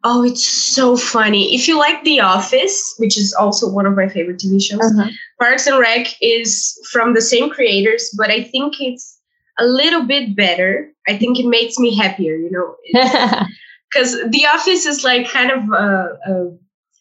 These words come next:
Speaker 1: depressing uh, environment. It's, like, made to make you cringe and be, like,
Speaker 2: Mm.
Speaker 1: uncomfortable all the time. And Parks and Rec is not that. It's, it's happy and funny. I've seen it three times.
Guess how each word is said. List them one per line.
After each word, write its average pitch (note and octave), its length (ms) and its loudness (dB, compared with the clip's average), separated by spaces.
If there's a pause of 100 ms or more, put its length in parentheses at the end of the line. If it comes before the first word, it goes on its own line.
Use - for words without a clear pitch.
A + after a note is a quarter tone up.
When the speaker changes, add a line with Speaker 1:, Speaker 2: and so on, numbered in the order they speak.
Speaker 1:
depressing B3 960 0 (260)
uh, F#3+ 280 2
environment. G3+ 760 0
It's, G#3 160 -4
like, G#3 240 -2
made A3+ 340 0
to A#3+ 180 2
make A3+ 260 0
you A3+ 320 2
cringe A3 600 2
and G3+ 280 0
be, G#3 140 -4
like, G3 200 2
Speaker 2:
Mm. A3+ 220 2
Speaker 1:
uncomfortable G#3 460 -4
all G3 180 2
the G3 200 -12
time. F#3 260 -4 (380)
And A3 120 -6
Parks C4 240 0
and B3 80 2
Rec A#3 180 0
is G#3 140 -6
not G3+ 220 -2
that. E3 300 -4
It's, - 440 -10
it's G3 240 -14
happy G3 340 -2
and G3 180 -4
funny. F3+ 400 -6 (400)
I've G3+ 100 -2
seen C#4 240 -2
it C#4+ 160 -2
three C#4 200 0
times. F#3+ 500 -2